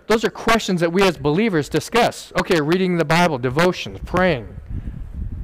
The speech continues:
you know, worshiping. And so as we interact and our knowledge of who God is, it is important that we emphasize growing in our spiritual walk with Christ. And as we discuss with others,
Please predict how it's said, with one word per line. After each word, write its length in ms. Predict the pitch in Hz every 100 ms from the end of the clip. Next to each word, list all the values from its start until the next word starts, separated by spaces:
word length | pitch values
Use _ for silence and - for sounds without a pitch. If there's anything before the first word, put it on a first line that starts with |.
| -
you 100 | 135
know, 260 | 143 147 156 - - - - -
worshiping. 480 | 165 185 175 139 139
And 100 | 147
so 180 | - 170
as 340 | 170 202 202
we 100 | 196
interact 560 | 165 175 160 175 180 -
and 180 | 156 147
our 140 | 151
knowledge 540 | 151 160 190 190 156
of 420 | - 151 135 - -
who 180 | - 190
God 280 | 175 156 151
is, 240 | 180 156 - - - - - -
it 140 | 151
is 140 | 151
important 460 | 151 - 214 202 175
that 120 | 165
we 240 | 151 143 135 - - - - - - -
emphasize 720 | 180 202 190 - 139 117 101 - - 143
growing 500 | 131 165 185 202 185
in 120 | 156
our 100 | 139
spiritual 480 | 123 - 160 165 151
walk 220 | 143 139
with 120 | 127
Christ. 500 | - 175 120 - - - - -
And 120 | 156
as 160 | 170 170
we 120 | 185
discuss 680 | 160 156 - - 196 180 -
with 160 | 165 -
others, 540 | 196 180 104 - -